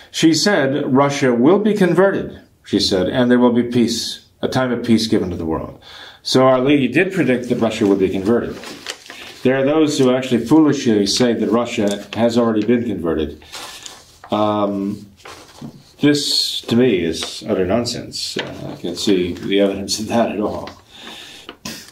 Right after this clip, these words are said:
So, um, but Mary, the Blessed Mother, did predict that Russia would be converted. And, uh, so I, I agree with your bottom line here, the premise that, uh,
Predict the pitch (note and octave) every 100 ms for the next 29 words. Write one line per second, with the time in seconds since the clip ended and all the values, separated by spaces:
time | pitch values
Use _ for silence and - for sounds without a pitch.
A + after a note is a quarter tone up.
0 | - _ _ D#4 A2+ - B2 A#2+ A2+ A2
1 | G#2+ G#2+ G#2 G2+ F#2 - G#2+ A#2+ B2+ C#3
2 | B2 C#3+ E3 D#3+ C3+ C#3+ D3 D3+ D3 C3
3 | B2+ D#3 C#3 - - C3 E3 - A2+ A2
4 | B2 B2+ A#2+ A#2+ A2 A2 B2+ - - -
5 | - - - - - - - A2 A#2 A#2
6 | A2+ D3 C#3+ C#3 C#3+ D3+ C3 B2+ D#3+ B3
7 | F#3 A#2+ A#2 A2+ C#3 C#3 G#2 G#2 A#2+ D3
8 | G#2 F#2 E2 G2+ G2+ C#3 B2+ A2+ - -
9 | - - - _ A2 A#2+ A#2 A#2 - A2+
10 | A2 G#2+ G#2 G2+